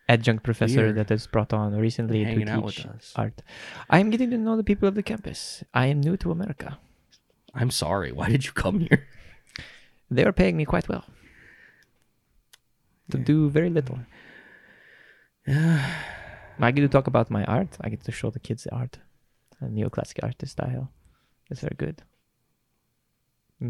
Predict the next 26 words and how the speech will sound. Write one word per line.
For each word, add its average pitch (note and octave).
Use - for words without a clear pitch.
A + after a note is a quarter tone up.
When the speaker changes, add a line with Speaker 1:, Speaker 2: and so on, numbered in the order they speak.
Speaker 1:
Began A2+
in, A2+
in A2+
Sweet B2
Paris. A#2+
Speaker 2:
I B2
do D3+
take G2+
great G#2
inspiration G2
from -
the F2
French. -
Speaker 1:
Ah. -
Speaker 2:
I -
do A2+
also F2+
want E2+
to G#2+
behead F#2
rich F#2+
people. -
<laughs> -
Speaker 1:
This A#2
makes A#2
sense. -